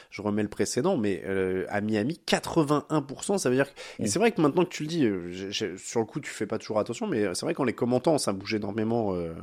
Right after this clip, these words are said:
Speaker 1: ça, ça bouge énormément sur Miami. Euh, c'est... Donc oui, su-, là, pour être clair, Miami, quatre-vingts pour cent, quatre-vingt-un pour cent du temps, avant le snap,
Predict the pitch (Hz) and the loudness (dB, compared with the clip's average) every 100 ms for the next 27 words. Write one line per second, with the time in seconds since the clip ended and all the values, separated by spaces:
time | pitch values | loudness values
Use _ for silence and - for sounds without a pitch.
0 | 95 110 - - 107 104 107 104 107 113 | -14 -14 -14 -12 -10 -6 -2 0 0 -2
1 | - 101 98 107 185 - - - - 98 | -4 -2 0 0 -2 -10 -16 -14 -4 2
2 | 98 95 92 98 87 - - _ _ _ | 4 4 2 0 -4 -10 -10 _ _ _
3 | - - - 131 131 226 165 120 - 143 | -20 -18 -2 0 4 2 2 -2 -2 6
4 | 170 202 151 139 - 202 190 131 143 151 | 8 8 6 4 6 6 6 6 4 6
5 | 160 202 - - 208 - 208 185 185 - | 4 0 -2 2 2 6 6 6 4 2
6 | - - 170 147 156 - 160 156 190 196 | -8 2 4 4 2 2 2 4 4 4
7 | 160 147 170 156 139 170 - - - - | 2 0 2 2 4 4 2 -6 -20 4
8 | 156 156 160 156 - 170 196 | 8 10 8 4 6 6 6